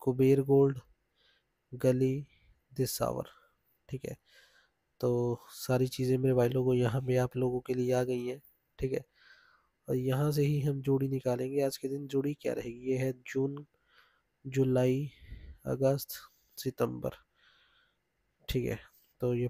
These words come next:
पूरा महीने का record है, सारी चीज़ें इसके अंदर, ठीक है। सबसे पहले यहाँ से निकलेगा हमारा location हरूफ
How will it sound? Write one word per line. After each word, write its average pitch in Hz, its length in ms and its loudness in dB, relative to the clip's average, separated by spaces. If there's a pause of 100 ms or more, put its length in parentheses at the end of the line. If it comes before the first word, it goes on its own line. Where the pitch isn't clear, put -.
पूरा 127 260 0
महीने 127 420 -2
का 135 120 -2
record 127 340 -2
है, 139 80 0
सारी 127 320 -2
चीज़ें 127 360 -2
इसके 127 280 -4
अंदर, 123 320 -4 (720)
ठीक 131 160 2
है। - 140 -4 (400)
सबसे 139 240 2
पहले 147 280 4
यहाँ 139 280 4
से 143 160 0
निकलेगा 139 440 2
हमारा 139 320 2
location 120 540 -2
हरूफ - 260 -10